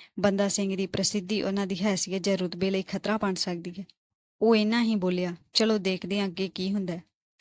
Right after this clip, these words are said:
ਇਸ ਵੇਲੇ ਤਾਂ ਸਾਨੂੰ ਹਰ ਮੁਹਿੰਮ ਵਿੱਚ ਬੰਦਾ ਸਿੰਘ ਦੇ ਨਾਲ ਖੜ੍ਹੇ ਹੋਣਾ ਚਾਹੀਦਾ ਹੈ।" ਆ ਕੇ ਬਾਜ ਸਿੰਘ ਉੱਠ ਖੜ੍ਹਾ ਹੋਇਆ। ਇਸ ਵੇਲੇ ਬੰਦਾ ਸਿੰਘ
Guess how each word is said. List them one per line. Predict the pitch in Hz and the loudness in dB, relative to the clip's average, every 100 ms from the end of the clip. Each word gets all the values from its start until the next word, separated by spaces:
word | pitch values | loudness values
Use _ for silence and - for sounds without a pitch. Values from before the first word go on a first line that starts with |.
| - _ 208 | -20 _ 2
ਇਸ | 220 220 | 2 2
ਵੇਲੇ | 202 190 190 | 2 2 0
ਤਾਂ | 196 | -2
ਸਾਨੂੰ | - 190 185 165 | -2 0 -2 0
ਹਰ | 196 196 | 0 0
ਮੁਹਿੰਮ | 196 190 208 202 | 0 0 0 0
ਵਿੱਚ | 185 170 180 - _ - _ - | -2 -4 -8 -10 _ -20 _ -2
ਬੰਦਾ | 175 190 208 | 0 2 2
ਸਿੰਘ | 220 214 196 | 2 0 0
ਦੇ | 196 | 0
ਨਾਲ | 196 185 180 180 - - | 2 2 0 -2 -8 -4
ਖੜ੍ਹੇ | 202 202 | 0 2
ਹੋਣਾ | 202 208 180 | 2 2 2
ਚਾਹੀਦਾ | - 180 175 180 | 2 0 -2 -8
ਹੈ।" | - - _ _ _ | -10 -20 _ _ _
ਆ | 202 196 | 0 0
ਕੇ | - 208 | 0 0
ਬਾਜ | 196 180 175 | 2 0 0
ਸਿੰਘ | 190 190 | 0 0
ਉੱਠ | 185 - | 0 -2
ਖੜ੍ਹਾ | 190 170 | -2 -2
ਹੋਇਆ। | 175 180 170 - _ _ _ _ - | -2 -4 -6 -12 _ _ _ _ 0
ਇਸ | 208 220 | 2 2
ਵੇਲੇ | 196 185 185 | 2 2 0
ਬੰਦਾ | 185 180 185 | 0 0 -2
ਸਿੰਘ | 175 196 | -4 -6